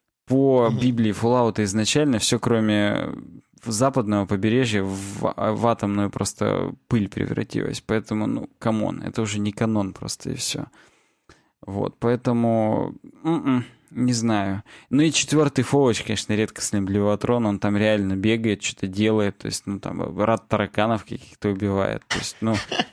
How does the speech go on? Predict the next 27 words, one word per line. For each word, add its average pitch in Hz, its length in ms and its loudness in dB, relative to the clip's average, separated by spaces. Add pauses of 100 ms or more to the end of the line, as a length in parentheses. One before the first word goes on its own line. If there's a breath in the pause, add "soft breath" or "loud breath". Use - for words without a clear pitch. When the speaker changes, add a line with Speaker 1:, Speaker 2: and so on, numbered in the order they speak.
(140)
Speaker 1:
<laughs> 113 380 -4
он 131 200 4
там 135 200 2
прям 123 220 2
проходит. 120 520 0
Просто 120 320 2
он, 120 180 0
ну, 135 120 4
очень 120 320 2
по-быстрому 117 600 0
проходит 107 500 0
какие-то - 380 -6
сюжетные 101 560 -2
квесты. 143 360 -2
Я 107 80 2
не 117 60 2
знаю, 123 140 2
за 110 140 -2
кого 110 320 2
он 131 140 2
там, 95 120 0
за 98 160 2
институт 113 600 -2
или 104 140 0
за 98 140 0
подземку 107 600 0
там. - 200 -12